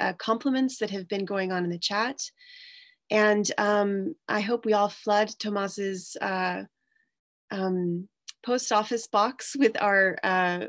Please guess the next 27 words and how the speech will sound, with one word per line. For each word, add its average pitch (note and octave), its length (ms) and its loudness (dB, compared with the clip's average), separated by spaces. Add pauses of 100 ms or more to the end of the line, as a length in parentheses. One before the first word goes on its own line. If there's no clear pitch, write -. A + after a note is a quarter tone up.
(100)
postcards. C#4 500 2
We've A3 220 -2
shared A3 440 4
your G3+ 440 4
address A3+ 420 2
in G#3 100 0
the F#3+ 100 0
chat. G#3 440 -2 (760)
And, G#3 400 2 (120)
um, G3 640 -2 (420)
yes, C4 360 2
and, A3 260 2 (140)
um, G#3+ 360 2
please C#4 500 0 (680)
not C4 260 2
only C4+ 280 4
buy G#3+ 280 4
our G3+ 160 2
wonderful G3+ 400 -2
writers' F#3+ 400 0 (1160)
books, - 420 -2
but G3 140 -6
buy F#3+ 100 -2
them F#3+ 80 -4
from F3+ 160 -4
the F3 60 -6
Booksmith. - 420 -12